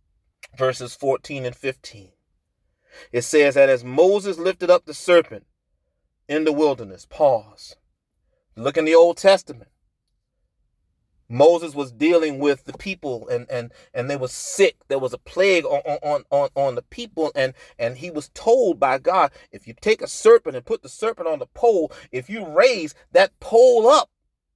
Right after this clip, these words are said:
the serpent represents death. It represents everything evil and ill. It, it, it would be foolish to do something like that. But God takes the foolish things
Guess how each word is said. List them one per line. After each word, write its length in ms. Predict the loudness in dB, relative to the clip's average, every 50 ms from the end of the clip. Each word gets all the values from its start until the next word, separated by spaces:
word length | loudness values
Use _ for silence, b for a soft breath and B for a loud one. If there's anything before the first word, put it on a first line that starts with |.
| _ _ _ _ _ _ _ _ _ _
the 80 | -10
serpent 420 | -8 2 4 4 4 4 2 -6 -6
represents 600 | -6 -8 -8 -8 -12 -14 -12 -12 -12 -12 -14 _ _ _ _ _
death. 300 | 0 0 0 0 -4 -6
It 100 | -8 -2
represents 540 | -2 -2 -2 -2 -10 -6 -4 -4 -4 -4 -4
everything 460 | -4 -4 -4 -4 -8 -6 -8 -8 -8 -10
evil 240 | -10 -10 -6 -4 -4
and 120 | -4 -4 2
ill. 340 | 4 6 6 6 6 2 b b b b _ -16
It, 380 | -16 -16 -14 -10 -2 -2 -2 0
it, 200 | 0 -4 -4 -2
it 120 | -2 0 0
would 100 | 0 -4
be 100 | -4 -10
foolish 420 | -6 _ 0 0 2 2 0 -2
to 80 | -4 -12
do 160 | -14 -12 -14
something 420 | -2 2 2 2 4 2 -6 -6
like 240 | -4 -4 -4 -4 -4
that. 200 | -4 -6 -6 b b b b
But 220 | -8 -8 -8 -8 -8
God 340 | -4 0 2 2 0 0 2
takes 200 | 0 0 0 0
the 100 | -6 -8
foolish 440 | _ 0 2 2 2 2 0 -4
things 600 | -4 _ 0 0 0 -2 -6 _ _ _ _ -20